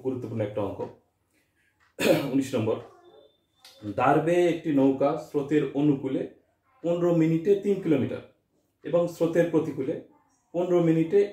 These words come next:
এক কিলোমিটার পথ অতিক্রম করে। আরেকবার পড়ছি আমি, দেখো, দাঁড় বেয়ে একটি নৌকা স্রোতের অনুকূলে পনেরো মিনিটে তিন কিলোমিটার এবং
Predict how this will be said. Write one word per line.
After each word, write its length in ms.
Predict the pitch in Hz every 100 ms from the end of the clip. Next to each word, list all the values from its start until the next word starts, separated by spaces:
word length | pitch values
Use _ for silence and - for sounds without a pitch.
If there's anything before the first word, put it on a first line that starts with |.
| 151
এক 60 | -
কিলোমিটার 380 | 147 139 127 113
পথ 120 | 113 107
অতিক্রম 300 | 98 - 90
করে। 140 | - - 135
আরেকবার 260 | 151 156
পড়ছি 180 | 143 120 123
আমি, 120 | 113
দেখো, 160 | 98 113 - _ _ - - _ _ _ -
দাঁড় 300 | 123 135 143
বেয়ে 200 | 151 180 185
একটি 160 | - 160 147
নৌকা 300 | 139 135 165 175
স্রোতের 420 | - 147 165 151 143
অনুকূলে 360 | 139 151 170 185 -
পনেরো 260 | 160 160
মিনিটে 360 | 165 165 175 208 196
তিন 120 | 220 202
কিলোমিটার 400 | 143 107 - - - _ _ _ _ _ _
এবং 200 | 139 165